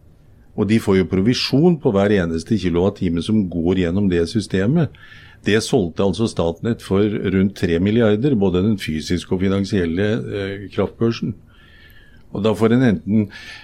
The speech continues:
kjøpe tilbake, om du må betale ti milliarder for å kjøpe tilbake, så er det en god deal uansett.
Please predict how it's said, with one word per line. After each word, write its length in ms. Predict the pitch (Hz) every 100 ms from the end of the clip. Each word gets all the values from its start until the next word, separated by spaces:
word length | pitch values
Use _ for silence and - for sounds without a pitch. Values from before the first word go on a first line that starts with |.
| - 175
kjøpe 400 | - 143 - -
tilbake, 400 | 190 98 101 151
om 120 | 139
du 100 | 110
må 140 | 107 110
betale 380 | 104 95 98 98
ti 180 | 87 78
milliarder 440 | 90 95 98 117
for 140 | 107 110
å 80 |
kjøpe 240 | 101 98 -
tilbake, 400 | 104 90 87 101
så 140 | 101
er 40 | 95
det 120 | 107
en 80 | 92
god 160 | 85 98
deal 280 | 90 90 101
uansett. 680 | 101 104 117 175 190 -